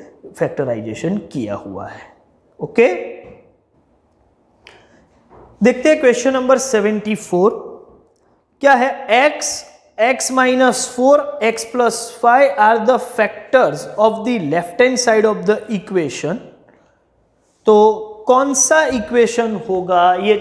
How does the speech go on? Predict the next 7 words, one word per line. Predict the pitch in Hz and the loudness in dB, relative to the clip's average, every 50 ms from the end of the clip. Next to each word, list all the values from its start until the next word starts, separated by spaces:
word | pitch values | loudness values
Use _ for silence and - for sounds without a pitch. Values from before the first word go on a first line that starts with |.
| - - | -2 -4
चार | 208 175 180 196 208 - - 156 | -4 0 0 0 -2 -2 -6 -6
ऑप्शंस | 147 143 - - - 175 170 180 175 - | -8 -8 -10 -10 -10 -10 -10 -10 -10 -12
हमारे | 151 143 139 143 139 147 147 | -10 -10 -6 -6 -6 -6 -6
पास | 147 - 139 135 135 131 - - - - | -6 -6 -4 -4 -4 -6 -6 -8 -2 2
है, | 202 185 135 120 - - - - - - _ _ _ _ _ _ _ _ - | 2 2 2 0 -6 -12 -18 -20 -20 -20 _ _ _ _ _ _ _ _ -4
ठीक | - 240 254 220 233 | 0 0 0 2 2
है। | 226 233 | 2 2